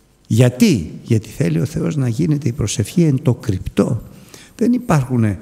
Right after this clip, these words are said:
άλλες δυνάμεις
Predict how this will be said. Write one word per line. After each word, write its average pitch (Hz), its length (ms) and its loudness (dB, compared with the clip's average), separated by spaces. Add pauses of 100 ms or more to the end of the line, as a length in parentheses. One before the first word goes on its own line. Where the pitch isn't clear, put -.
(540)
άλλες 127 680 2 (800)
δυνάμεις 139 960 4